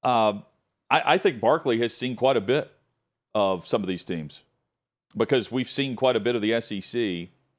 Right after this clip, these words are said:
and the Big Ten represented through the last, the first two weeks, and plenty of storylines with that.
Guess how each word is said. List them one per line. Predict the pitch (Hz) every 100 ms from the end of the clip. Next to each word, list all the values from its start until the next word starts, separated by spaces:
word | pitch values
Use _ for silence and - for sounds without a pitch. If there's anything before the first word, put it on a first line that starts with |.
| _ _ 113
and | 104
the |
Big | 92 110 -
Ten | 113 101 73 - _ _ _ _ _ _
represented | 98 92 92 92 87 80
through | 92 95
the | 87
last, | 92 92 -
the | 95
first | 101 92
two | - 90
weeks, | 95 82 - - -
and | 101 -
plenty | - 120
of | 95
storylines | - 117 113 92 82 78
with | 80
that. | 80 73 67